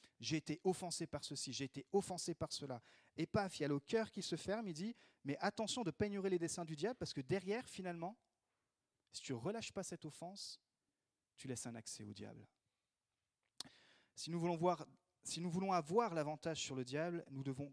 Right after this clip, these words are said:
apprendre à connaître ses stratégies. Aujourd'hui, on, l'Euro est fini, mais on s'imagine bien que toutes les équipes de l'Euro, elles ont étudié leurs adversaires, les, les matchs, ils connaissent par cœur les tactiques et tout, pour que quand ils arrivent sur le terrain, ils se disent : « Ah,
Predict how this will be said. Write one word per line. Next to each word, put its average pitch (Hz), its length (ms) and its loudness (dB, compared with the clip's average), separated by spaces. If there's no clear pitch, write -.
apprendre 156 420 -2
à 135 60 0
connaître 139 320 -2
ses - 100 -6
stratégies. 113 580 -8
Aujourd'hui, 127 420 -4
on, 147 100 0
l'Euro 139 400 2
est 139 60 0
fini, 175 340 0
mais 147 160 0
on 131 120 -4
s'imagine 139 380 -2
bien 170 160 2
que 147 120 -2
toutes - 180 -14
les 156 160 -2
équipes 151 220 -8
de 139 80 0
l'Euro, 135 400 2
elles 127 180 -2
ont 143 100 -2
étudié 185 560 4
leurs 135 240 0
adversaires, 135 560 0
les, 127 160 0
les 127 120 2
matchs, 151 380 0
ils 143 60 -8
connaissent 131 260 -2
par - 180 -4
cœur 156 160 -2
les 147 120 0
tactiques - 360 -4
et 143 80 0
tout, 196 140 0
pour 165 160 4
que - 80 -4
quand 196 140 2
ils 185 100 2
arrivent 180 160 2
sur 180 140 2
le 165 60 2
terrain, 175 260 0
ils 208 60 -4
se 151 100 -4
disent : « 139 220 -6
Ah, - 140 -12